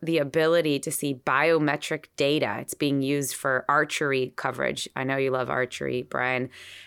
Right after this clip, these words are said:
And basically what this entails is there are gonna be four cameras that are placed at about twelve meters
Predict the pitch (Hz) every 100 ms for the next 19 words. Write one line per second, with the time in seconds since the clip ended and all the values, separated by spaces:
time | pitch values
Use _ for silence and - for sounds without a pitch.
0 | - 175 156 190 220 254 220 190 165 160
1 | - 160 - 147 - 147 143 143 143 127
2 | - _ 156 147 139 156 151 147 - 170
3 | 180 196 190 170 165 160 156 156 143 139
4 | - 147 143 - 147 143 135 139 - _
5 | - 156 156 160 151 143 143 131